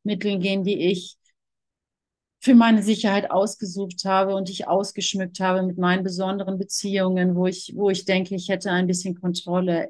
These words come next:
Äh, diesmal, es ist, äh, es ist, es, es ist Schmerz, es ist wirklich Schmerz. Ich, ähm, ich habe jetzt die Ehre, mir das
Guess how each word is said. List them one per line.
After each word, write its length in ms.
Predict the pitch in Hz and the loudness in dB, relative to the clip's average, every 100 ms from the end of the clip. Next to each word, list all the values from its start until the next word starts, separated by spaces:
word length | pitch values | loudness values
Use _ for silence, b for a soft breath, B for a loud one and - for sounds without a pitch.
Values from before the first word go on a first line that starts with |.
| - | -8
Äh, 200 | 107 151 | -8 -6
diesmal, 640 | 180 208 - 202 196 190 190 | -4 -6 -2 0 4 4 2
es 120 | - 185 | -2 -8
ist, 260 | - - - | -10 -12 -10
äh, 260 | - 104 - - | -6 -6 -6 -4
es 240 | 180 - | -4 -4
ist, 400 | - - - - - | -10 -10 -10 -14 -12
es, 380 | - - - - | -10 -10 -10 -10
es 320 | - 160 185 | -4 -4 -2
ist 280 | 190 - - | -4 -4 -4
Schmerz, 580 | 208 208 240 190 165 - | -2 2 2 2 -2 -4
es 120 | 175 | -6
ist 260 | 185 - 196 | -6 -6 0
wirklich 380 | 247 240 208 - | 0 0 -4 -4
Schmerz. 640 | 202 196 185 170 - - | -4 -2 0 -2 -6 -10
Ich, 420 | - 196 - - - | -8 -8 -10 -18 -8
ähm, 520 | 190 190 190 185 180 _ _ _ _ _ _ _ - | -6 -4 -6 -8 -14 _ _ _ _ _ _ _ -12
ich 160 | - | -6
habe 180 | 190 208 | -6 -6
jetzt 240 | - - - | -10 -10 -12
die 120 | - | -10
Ehre, 800 | - 202 233 233 190 180 185 196 208 - _ _ _ _ _ _ _ _ | -4 0 2 2 2 0 -2 -6 -12 -18 _ _ _ _ _ _ _ _
mir 260 | - 226 214 | 2 2 4
das 380 | 214 202 - | 0 0 -4